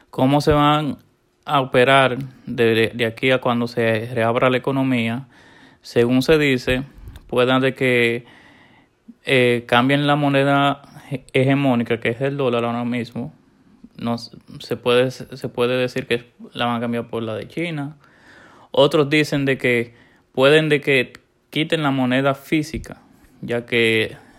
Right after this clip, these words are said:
ahora, eh, tienen pensado de que la moneda puede ser medio de contagio como cualquier otra cosa. Entonces, cuando digan que la moneda no es,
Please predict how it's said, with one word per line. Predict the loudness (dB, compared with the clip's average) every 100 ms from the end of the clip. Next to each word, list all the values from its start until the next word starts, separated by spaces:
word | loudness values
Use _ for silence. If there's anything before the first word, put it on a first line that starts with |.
| -14
ahora, | -4 -2 -2
eh, | -2 0 0 -2 -8 _ _
tienen | -2 -2 -2
pensado | -2 2 4 4
de | 0
que | -2 -6 -6 -12 -20 _ _ _ _ _ _ _ _ _ _ _ _ _ -4
la | -2
moneda | 0 0 0 0 -2 -4 -10 _ -4
puede | 0 0 -2
ser | 0 0
medio | 0 -2 -2 -2 0
de | -2
contagio | -2 -4 0 0 0 -2 -8 -12 _ _ _
como | -8 -6
cualquier | -4 -4 -4
otra | -4 -2 -2 -2 -6 -10 -16 _ _ _ _
cosa. | -2 -2 -2 -12 -20 _ _ -20 _ _ _
Entonces, | _ -4 -2 -2
cuando | -2 -2 0 -2 -4 _
digan | -6 -4 -2 -2
que |
la | 0
moneda | 0 0 0 0
no | 0
es, | 0 -2 -8